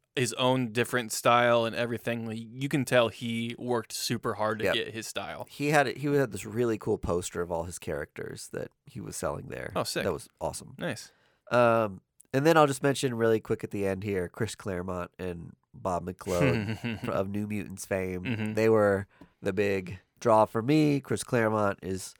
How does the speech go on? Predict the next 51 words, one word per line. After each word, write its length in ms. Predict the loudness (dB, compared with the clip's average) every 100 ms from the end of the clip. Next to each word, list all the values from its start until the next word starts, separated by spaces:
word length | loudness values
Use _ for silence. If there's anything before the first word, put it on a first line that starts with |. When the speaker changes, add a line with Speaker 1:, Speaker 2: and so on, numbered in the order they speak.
| _ _ _ _ _
Speaker 2:
somehow 920 | 4 10 12 12 8 10 10 8 6 0 -10
the 200 | -4 0
sweetest 600 | 2 4 6 8 8 6
but 120 | 4
also 340 | 8 8 8 4
most 260 | 4 2
resentful 460 | 0 0 0 0 2
person 400 | 4 4 2 0
you'll 160 | 4 4
ever 180 | 4 2
meet. 240 | 0 -2 -4 -6 -6 -4
Speaker 1:
<laughs> 680 | -4 -4 -4 -2 -2 -2 -4 _ _ _ -10
Speaker 2:
And 520 | -2 0 2 0 -4 -18 _ _ _ _ -16
so 220 | 0 2
it 120 | 4 2
was 160 | 0
just 180 | -2 -4
cool. 320 | 0 4 6
Like, 240 | 6 6 4
he 100 | 0
would 140 | 0
just 180 | -2 -2
sit 160 | 2 2
and 120 | 0
talk 300 | 2 4 4 0
forever 540 | -4 0 2 4 4
to 80 | 2
people. 460 | -2 -6 -4 -4 -4
Again, 300 | -2 -2 0
that's 180 | -2 0
a, 140 | 0 0
another 240 | 2 4
reason 240 | 4 0 2
why 180 | 2 2
his 260 | -2 -4 -12 -20 -20 -14 -2
line 400 | 4 4 4 2
moved, 260 | 0 2
like, 160 | 0 -2
really 460 | -4 0 2 2 2
slow. 560 | -2 -6 -2 -2 -2 -4
Speaker 1:
Mm-hmm. 320 | -4 -2 -2
Speaker 2:
But 140 | -2 -2
at 40 |
the 60 | -2
same 320 | 2 2 2
time, 220 | 2 2
it 40 | 2
was 120 | -4
just 160 | 0
so 440 | 2 4 8 8 8
cool 500 | 4 4 4 2